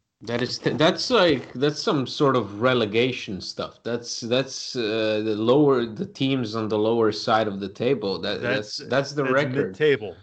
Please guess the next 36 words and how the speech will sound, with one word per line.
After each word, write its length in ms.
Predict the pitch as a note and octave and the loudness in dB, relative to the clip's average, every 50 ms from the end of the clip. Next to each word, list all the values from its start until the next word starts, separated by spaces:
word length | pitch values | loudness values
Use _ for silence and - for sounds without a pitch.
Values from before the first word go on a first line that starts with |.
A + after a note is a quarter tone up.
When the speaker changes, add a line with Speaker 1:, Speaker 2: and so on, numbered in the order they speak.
| _ _ | _ _
Speaker 2:
Yeah, 100 | C#3+ C#3 - - | -14 -14 -12 -10
i-, 60 | D3 | -8
Speaker 1:
Yeah. 160 | - G#2+ A2+ | -6 -4 -4
Speaker 2:
i-, 20 | G#2+ | -4
it's, 520 | F#2+ - D3 C3+ C3 C3 - - - - - | -4 -4 -4 -6 -6 -8 -14 -20 -20 -16 -10
it's 480 | D#3+ C#3 C3 B2+ B2+ - - - _ _ _ _ _ _ | -6 -4 -4 -6 -6 -12 -20 -20 _ _ _ _ _ _
horrible. 720 | _ - D3+ D3 C#3+ B2 G#2+ G2 G2+ G2 G2 B2 C#3 _ _ _ _ _ _ _ _ _ _ _ - | _ -2 0 0 2 0 0 -2 -6 -8 -8 -10 -12 _ _ _ _ _ _ _ _ _ _ _ -14
And 180 | - A#2 A#2+ C3+ | -10 -8 -4 -2
then 280 | E3+ F#3 E3+ C#3 B2+ | 0 0 0 0 -2
in 180 | C3 - - B2+ | -4 -6 -6 -6
the 80 | A#2+ A2+ | -6 -6
Champions 480 | A#2 - D3 E3 F#3 - A#2+ A2+ G2+ | -4 -2 -2 -2 -2 -2 -6 -6 -4
League, 140 | A2+ A2 A2 | -2 -2 0
we 160 | A2 A#2 A#2+ | 0 2 2
all 180 | B2 C3+ C#3 B2 | 4 4 2 2
know 140 | A#2 G#2 G#2+ | 2 0 2
what 160 | A2 G#2+ G#2 | 2 2 2
it 80 | G#2+ | 2
is 140 | A#2+ A#2 G#2 | 0 -2 -2
by 160 | G#2+ G#2 G2 | -2 -4 -4
now, 320 | G2 G2+ A2+ B2 A2 F2+ G2 | -2 -2 0 0 0 -2 -4
seven 380 | F#2+ - - B2+ B2 C3 A#2+ | -6 -6 -6 -4 -4 -4 -6
zero 420 | G#2+ G#2+ A#2 A#2 A2+ A2 G#2 G#2 G2 | -6 -4 -2 2 2 2 2 2 0
one. 440 | F#2 G2 G#2 A2 G#2+ F#2 F2 F2+ F2 - _ _ _ _ _ - | -2 -2 -2 -2 -2 -2 -6 -10 -20 -20 _ _ _ _ _ -18
I, 180 | - - D2 - - | -16 -16 -16 -14 -12
I, 100 | C#3 C3+ - - D3 D3 | -12 -12 -10 -8 -8 -4
I 20 | |
mean, 320 | D3 C3+ C3 B2 A#2 B2+ - - | -2 0 0 0 -2 -6 -10 -8
there's 240 | B2 D#3 E3 D3+ A#2+ | -4 -2 -2 -2 0
just 200 | - E3+ C#3 - | -2 -4 -4 0
no 240 | C#3+ C#3+ D#3 D3+ B2+ | 2 4 4 4 4
explaining 580 | A2 - - - - B2+ B2+ D#3 F3+ D#3 A2+ F#2 | 2 -2 -8 -6 -2 -2 0 0 0 -2 -4 -6
this. 300 | F2 - - - - _ _ _ | -8 -12 -16 -20 -20 _ _ _
There's 180 | - D3 B2 G#2+ | -6 -6 -4 -4
none. 320 | A#2+ A#2+ C#3+ F#3+ G#3+ C3+ - _ _ _ - - - _ _ - A#2+ G#2 - _ _ _ - - | -2 -2 -2 -2 -2 -4 -8 _ _ _ -20 -20 -20 _ _ -20 -20 -20 -20 _ _ _ -20 -18
Speaker 1:
None. 420 | A2+ A#2 A2+ A2+ A2 G2+ F#2+ F#2 | -14 -10 -6 -4 -4 -2 -4 -6